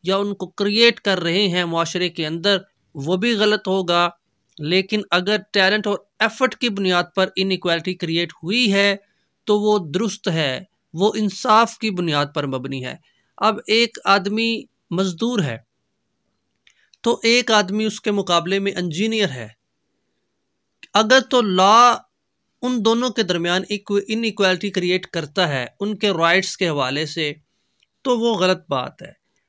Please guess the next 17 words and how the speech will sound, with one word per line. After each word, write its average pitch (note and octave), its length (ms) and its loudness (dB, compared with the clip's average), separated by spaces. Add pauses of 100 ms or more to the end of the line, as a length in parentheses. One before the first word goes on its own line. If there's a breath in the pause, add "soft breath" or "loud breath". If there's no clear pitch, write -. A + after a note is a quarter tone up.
(240)
और A#3 300 0
अब A3 180 2
अगर G#3+ 240 2 (260)
बर्थ A3+ 260 0
स्टेटस A3 460 -2
की A3 120 -4
बात E3+ 340 0
की F3+ 120 -4
जाए C3+ 320 -4
तो E3+ 500 -8
अगर G#3+ 360 0 (320)
एक G3+ 260 0 (100)
आदमी E3+ 460 -2
के F3 300 -6 (280)
बाप, E3+ 520 0
उसके E3 280 -10
दादा E3+ 540 -2